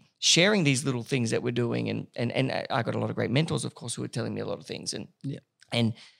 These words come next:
Speaker 1: that i-, if there was more knowledge share and honesty and less talking shit and saying you're booming,
Speaker 2: Yeah.
Speaker 1: right, it, it would be better for everyone.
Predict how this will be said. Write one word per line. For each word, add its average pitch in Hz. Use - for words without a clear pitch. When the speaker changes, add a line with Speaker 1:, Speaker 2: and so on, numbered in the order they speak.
Speaker 1:
that -
i-, 175
if 170
there 180
was 160
more 190
knowledge 165
share 135
and 123
honesty 151
and 127
less 165
talking 143
shit 156
and 120
saying 147
you're 113
booming, 147
Speaker 2:
Yeah. 110
Speaker 1:
right, 151
it, 147
it 151
would 143
be 135
better 160
for 127
everyone. 139